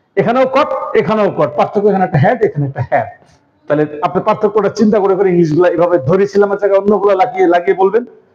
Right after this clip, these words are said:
"সাত দিন যাবত ধরছি, so easy। I have been catching fish for seven days। I had been catching fish for seven days।" আমি কিন্তু এখানে লিখিনি, তারপর আপনাদের সুবিধার্থে আরেকবার একটু লিখে দিচ্ছি, "I had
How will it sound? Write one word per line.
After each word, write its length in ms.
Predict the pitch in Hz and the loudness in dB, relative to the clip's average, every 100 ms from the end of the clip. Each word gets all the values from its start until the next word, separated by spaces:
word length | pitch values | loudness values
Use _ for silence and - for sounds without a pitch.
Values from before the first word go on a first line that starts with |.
| _ _ - | _ _ -6
"সাত 300 | 226 247 214 | -2 0 2
দিন 160 | 277 | 2
যাবত 180 | 277 277 | 2 2
ধরছি, 320 | 208 269 269 | 2 2 2
so 220 | 262 - | 0 2
easy। 360 | 285 285 226 311 - _ _ _ - | 2 2 2 0 -2 _ _ _ -4
I 80 | 185 | -2
have 180 | 185 196 | 0 0
been 120 | 185 | -2
catching 360 | 160 208 202 214 | 0 -2 0 2
fish 160 | 190 - | 2 0
for 100 | 160 | -2
seven 280 | - 151 131 | -2 0 0
days। 200 | 113 107 - _ _ _ - | -2 -8 -16 _ _ _ -4
I 180 | 131 139 | -2 -2
had 280 | - 214 | 0 -2
been 200 | 220 240 | 0 0
catching 280 | 226 - 220 | 0 0 2
fish 160 | 175 - | 2 0
for 100 | 143 | -2
seven 220 | 147 139 | -2 -2
days।" 120 | 139 160 | 2 2
আমি 120 | 208 | 2
কিন্তু 180 | 208 208 | 2 2
এখানে 160 | 185 | 0
লিখিনি, 380 | 185 196 247 320 | 0 2 0 0
তারপর 320 | - 175 185 | -2 0 0
আপনাদের 240 | 185 165 165 | -2 0 -2
সুবিধার্থে 380 | 180 175 170 196 | 2 0 2 0
আরেকবার 300 | 156 156 143 | 2 -2 -4
একটু 180 | 170 | 0
লিখে 140 | 160 147 | 2 2
দিচ্ছি, 240 | 156 - | -2 -2
"I 120 | 135 | -2
had 240 | 123 143 | 0 0